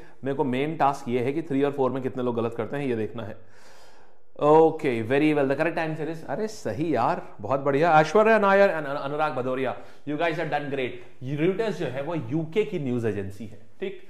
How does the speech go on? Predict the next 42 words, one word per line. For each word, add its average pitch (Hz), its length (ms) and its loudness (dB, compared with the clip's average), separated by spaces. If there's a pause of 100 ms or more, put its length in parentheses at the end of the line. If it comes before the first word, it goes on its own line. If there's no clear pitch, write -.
(300)
अ, 165 380 6
एएफपी 180 380 2
कहाँ 196 180 4
की 208 180 2
है? 220 240 0
फ्रांस 170 360 2
की 139 100 -4
है। 123 100 -4
Reuters 170 340 0
कहाँ 190 180 0
की 202 160 -4
है? 202 80 2
यूके 156 300 0
की। 127 280 -8 (160)
याद 147 260 2
करते 185 220 -2
चलना 170 240 -4
ये 160 120 -4
साथ 151 160 0
साथ। 131 380 -4 (240)
Next 160 200 -4
पर 185 100 0
आ 180 80 2
गए 175 140 -2
यहाँ 170 140 -2
पर, 202 320 0 (260)
what 196 180 4
blood 190 300 -2
type 220 180 -4
is 202 120 -2
known 190 240 -4
as 202 60 -6
the 190 180 -4
universal 208 440 -2
donor? 175 260 -2
कौन 208 240 -2
से 190 200 -2
blood 196 220 0
group 202 220 -2
को 214 100 0
अपन 208 280 0
universal 165 560 0